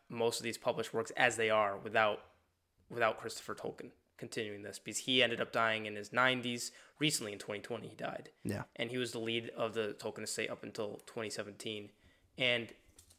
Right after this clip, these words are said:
Speaker 1: I wanna finish this video off with just this. Christopher Tolkien on the adaptations, both Lord of the Rings and The Hobbit, this is what he said about them and about what,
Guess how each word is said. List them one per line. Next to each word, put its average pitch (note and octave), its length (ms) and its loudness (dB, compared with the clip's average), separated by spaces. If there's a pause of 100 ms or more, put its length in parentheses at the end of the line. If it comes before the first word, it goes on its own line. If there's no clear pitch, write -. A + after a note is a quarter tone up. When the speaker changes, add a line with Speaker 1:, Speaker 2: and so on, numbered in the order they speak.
(140)
Speaker 1:
I B2+ 80 4
wanna F#3+ 220 6
finish - 480 0 (320)
this A#2+ 160 -2
video A2+ 260 4
off G#2+ 200 4
with G#2 100 -10
just - 220 -6
this. - 320 -6 (720)
Christopher E3 420 4
Tolkien C3+ 460 2 (140)
on A#2+ 240 6
the A#2+ 180 0
adaptations, A#2+ 840 2 (200)
both A#2 360 2
Lord A#2 200 4
of A2 60 0
the A2+ 60 0
Rings A2 240 0
and A2 80 -4
The G#2 80 2
Hobbit, A2 320 4
this B2 160 0
is A#2+ 120 -6
what B2 160 -2
he A#2+ 80 -8
said G#2+ 220 2
about G2+ 320 0
them G2+ 320 -4 (200)
and G2+ 300 -4
about G#2+ 320 0
what, G#2+ 220 0